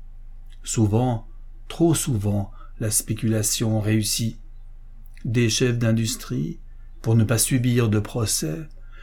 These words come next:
consentent à donner le tribut qu'on exige de leur faiblesse. Mais quelquefois aussi elle échoue. C'est quand elle s'adresse à des hommes dévoués à l'intérêt général.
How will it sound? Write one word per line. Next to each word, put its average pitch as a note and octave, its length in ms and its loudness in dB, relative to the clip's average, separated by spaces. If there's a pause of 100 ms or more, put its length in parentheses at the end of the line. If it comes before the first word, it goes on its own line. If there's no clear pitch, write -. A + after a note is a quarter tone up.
(140)
consentent F#3+ 600 4
à D#3+ 80 4
donner E3+ 260 8
le F3+ 120 6
tribut G3 480 6
qu'on E3 240 4
exige F3+ 440 6
de F3 80 4
leur F3+ 200 4
faiblesse. C3 640 2 (600)
Mais A2 240 6
quelquefois A2+ 540 2
aussi A#2 340 4
elle C3+ 140 6
échoue. F3 440 4 (1160)
C'est - 180 0
quand G3+ 240 -2
elle D#3 100 2
s'adresse E3+ 440 2
à D3 40 2
des D3 160 4
hommes F3 280 6
dévoués F3 580 8
à D3+ 60 6
l'intérêt F3+ 500 6
général. D3 580 6